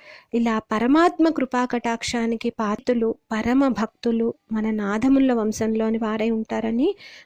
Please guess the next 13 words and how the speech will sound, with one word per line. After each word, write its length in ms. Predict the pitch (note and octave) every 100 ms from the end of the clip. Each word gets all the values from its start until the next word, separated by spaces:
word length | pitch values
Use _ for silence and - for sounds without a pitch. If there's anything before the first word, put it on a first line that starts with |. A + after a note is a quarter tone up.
| -
నాకు 180 | G#3 -
తెలుసు. 400 | G#3+ A#3 - - _ _ _ -
అందుకని 640 | A3 A3 A3+ A#3+ A#3+ D#4 D4 B4+ - - _
ఆ 120 | G3 G3+
వంశంలో 640 | G#3+ G#3 A3 C#4 D4+ E4
వారెవరైనా 640 | D#4+ D4 C#4+ C4 C4+ C4+ C4
వచ్చారా 580 | A#3+ - - C#4 B3+ A#3+ B3 -
అని 180 | A#3 A3+ -
చెప్పి 300 | - - G#4 F#4 - G3 _ _ _ _ _ - A3+
అడిగాను 580 | A3+ A3+ A#3 A3 A#3+ -
అని 100 | G#3
చెప్పి 300 | G#3 G#3+ A#3
అన్నారు. 400 | A3+ A3+ A3